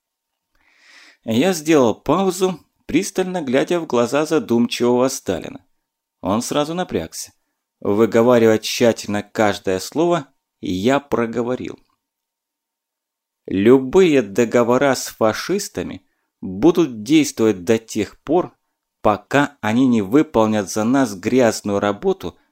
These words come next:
по уничтожению Англии и сасш. Потом лично меня ничто не остановит нарушить договорённости и ударить по тварям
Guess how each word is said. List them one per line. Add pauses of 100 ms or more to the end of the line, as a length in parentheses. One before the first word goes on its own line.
(260)
по
уничтожению
Англии (240)
и
сасш. (1000)
Потом (200)
лично
меня
ничто
не
остановит (400)
нарушить
договорённости (380)
и
ударить
по
тварям